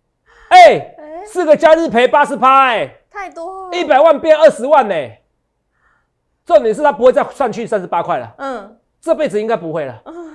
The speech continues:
Speaker 1: 我的美债是会再上去的啊，投资朋友。
Speaker 2: 会。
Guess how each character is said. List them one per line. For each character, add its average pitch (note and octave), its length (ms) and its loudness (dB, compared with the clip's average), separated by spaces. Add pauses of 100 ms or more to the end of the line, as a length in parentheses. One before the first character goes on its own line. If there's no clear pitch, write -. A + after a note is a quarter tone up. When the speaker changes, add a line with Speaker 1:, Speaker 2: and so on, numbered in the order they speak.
(160)
Speaker 1:
我 B3+ 160 4
的 E4+ 120 0
美 C#4+ 180 2
债 E4+ 160 0
是 C4 100 -8
会 E4 120 0
再 D#4 120 2
上 D#4 220 0
去 D#4 140 -2
的 C#4+ 80 6
啊， A#3+ 120 6
投 B3 120 2
资 D#4 100 -4
朋 D#4+ 80 0
友。 D#4 80 8 (480)
Speaker 2:
会。 C4+ 80 -14